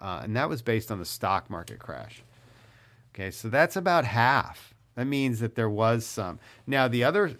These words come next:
side of that was a bunch of 'em said, hey, that lower interest rates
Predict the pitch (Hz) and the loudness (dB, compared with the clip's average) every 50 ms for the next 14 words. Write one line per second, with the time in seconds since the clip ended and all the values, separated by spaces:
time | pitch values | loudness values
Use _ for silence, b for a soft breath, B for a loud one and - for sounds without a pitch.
0 | _ - - - - - 101 104 101 101 98 101 98 98 - - 113 107 101 104 | _ -20 -14 -8 -4 -2 0 0 0 -2 -2 -2 -2 -2 -4 -4 -4 -4 -4 -2
1 | 107 113 104 - 127 131 160 156 - - 127 113 113 110 110 110 110 110 113 - | -4 -4 -4 0 0 0 0 0 -2 -4 -4 -2 -2 -2 -2 -2 -4 -6 -10 -12
2 | - - 120 113 101 104 139 143 139 120 117 98 - 117 117 117 120 120 120 113 | -8 -4 -4 -4 -2 0 0 0 2 0 0 -4 -2 -2 0 0 2 2 2 0
3 | - - 120 123 123 - 117 113 - - 107 104 98 104 101 - - | 0 -2 -6 -6 -6 -6 -10 -10 -8 -6 -4 -2 -2 -4 -6 -8 -14